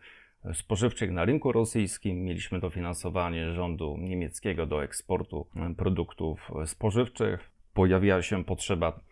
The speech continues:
e, transportu, mm, tranzytowego przez Polskę i transportu dalej w temperaturze kontrolowanej. Ten transport oczywiście na samym początku był organizowany transportem drogowym.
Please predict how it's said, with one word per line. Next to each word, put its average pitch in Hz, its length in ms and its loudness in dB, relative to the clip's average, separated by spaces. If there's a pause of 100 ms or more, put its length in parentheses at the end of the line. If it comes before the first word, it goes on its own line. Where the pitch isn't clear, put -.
(320)
e, 80 200 -4
transportu, 87 960 -2
mm, 87 240 -4
tranzytowego 92 720 0
przez - 240 -2
Polskę 98 440 0
i 82 60 -4
transportu 85 600 -6
dalej 78 300 -2
w - 40 -12
temperaturze 87 480 -4
kontrolowanej. 85 800 -2 (200)
Ten 101 160 4
transport 101 480 2
oczywiście 95 400 -4
na 92 60 -2
samym 90 200 -4
początku 87 460 -4
był 82 180 -2
organizowany 82 560 -2
transportem 80 840 -4 (240)
drogowym. 107 640 4